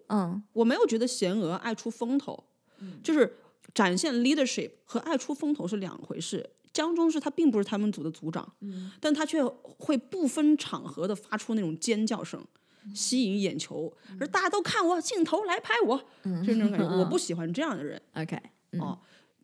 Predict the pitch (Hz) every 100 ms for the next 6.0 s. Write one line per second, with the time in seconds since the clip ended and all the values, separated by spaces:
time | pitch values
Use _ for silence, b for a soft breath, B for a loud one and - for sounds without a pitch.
0 | _ 294 359 - 339 370 190 190 269 -
1 | 339 311 226 339 247 - - - _ _
2 | _ _ _ _ - 214 190 185 285 277
3 | 208 - 196 185 208 170 - 170 175 190
4 | 190 185 190 165 156 - - 233 165 -
5 | 339 330 226 226 165 - 165 156 - -